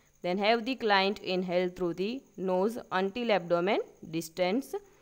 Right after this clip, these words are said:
then instruct the patient to exhale through pursed lips while contracting the abdominal muscles. Okay, in that we have to teach a patient about the pursed lip breathing also.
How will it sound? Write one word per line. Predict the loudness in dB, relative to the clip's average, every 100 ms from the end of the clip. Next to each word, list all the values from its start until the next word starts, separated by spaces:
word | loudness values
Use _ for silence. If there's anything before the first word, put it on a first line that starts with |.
| _ _
then | -4 0
instruct | 0 2 0 0 -2
the | -2
patient | 2 2 2 0 0 -4
to | 0
exhale | 2 2 0 0 0 -2 -8 -6
through | -2 0
pursed | 2 2 2
lips | -2 -2 0 0 0 -2
while | 0 4 4
contracting | 2 0 0 0 -2 -2 -4
the | 0 2
abdominal | 2 2 0 0 0 0 -2 -18 _ _ -10
muscles. | -4 -4 -4 -8 -8 -12 _ _ _ -4
Okay, | 0 0
in | 2 2
that | 2 2
we | 0
have | 2 4 2
to | -2
teach | -4 -4 -2
a | -2
patient | -2 -2 0 0
about | 4 4 4
the | 0
pursed | 0 0 0
lip | -2 -2 0 0
breathing | 0 0 2 2 0 -8 _ _ -6
also. | -2 -2 0 0 0